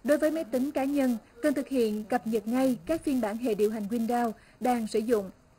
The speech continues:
Riêng đối với các máy tính sử dụng Windows X P, cần sử dụng bản cập nhật mới nhất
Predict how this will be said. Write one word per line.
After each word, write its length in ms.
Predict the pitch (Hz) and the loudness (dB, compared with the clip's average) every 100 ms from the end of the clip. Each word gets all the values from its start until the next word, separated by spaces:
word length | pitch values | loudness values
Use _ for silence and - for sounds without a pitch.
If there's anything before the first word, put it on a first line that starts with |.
| _ _ _ - | _ _ _ -6
Riêng 300 | 294 277 254 | 0 2 2
đối 120 | 285 | 2
với 300 | 254 247 269 | 2 2 0
các 220 | 339 339 | -2 -2
máy 120 | 277 | -2
tính 200 | 277 254 | 0 0
sử 140 | 269 269 | 0 -2
dụng 220 | 247 208 | -2 -2
Windows 360 | 233 233 220 | -2 -2 -4
X 40 | 294 - | -4 0
P, 280 | 247 220 - - _ - | 2 2 -4 -18 _ 0
cần 200 | 285 262 | 0 2
sử 100 | 269 | -2
dụng 280 | 247 247 | -2 -2
bản 120 | 196 220 | -2 -4
cập 200 | 254 208 | -4 -2
nhật 200 | 220 220 | -2 0
mới 120 | 254 | 0
nhất 220 | 294 370 | 0 -2